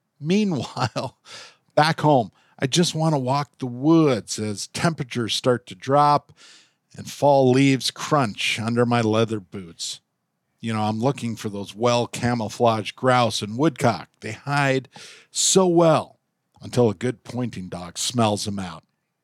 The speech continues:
The stirring sound of the flush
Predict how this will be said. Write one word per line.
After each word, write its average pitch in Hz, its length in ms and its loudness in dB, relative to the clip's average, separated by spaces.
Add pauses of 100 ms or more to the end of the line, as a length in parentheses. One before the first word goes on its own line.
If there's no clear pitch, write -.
(380)
The - 100 -10
stirring 160 680 -2
sound 143 460 0
of 123 140 -16
the 131 120 -4
flush 113 640 0